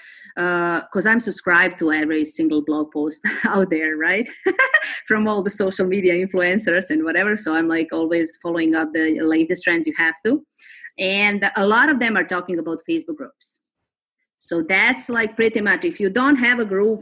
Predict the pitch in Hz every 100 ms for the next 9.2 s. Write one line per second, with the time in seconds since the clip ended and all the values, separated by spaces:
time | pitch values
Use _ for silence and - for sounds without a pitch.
0 | - 185 175 180 180 175 180 180 175 160
1 | 170 160 165 170 190 240 302 302 294 -
2 | 202 202 202 185 185 185 - 160 156 139
3 | 113 - _ _ - 175 175 175 170 160
4 | 165 151 - - 202 226 262 233 220 220
5 | 190 170 185 165 160 165 165 151 156 -
6 | 185 175 226 277 _ _ _ _ _ 175
7 | 170 170 170 165 165 170 165 175 175 165
8 | 175 165 165 165 185 170 165 165 165 160
9 | 156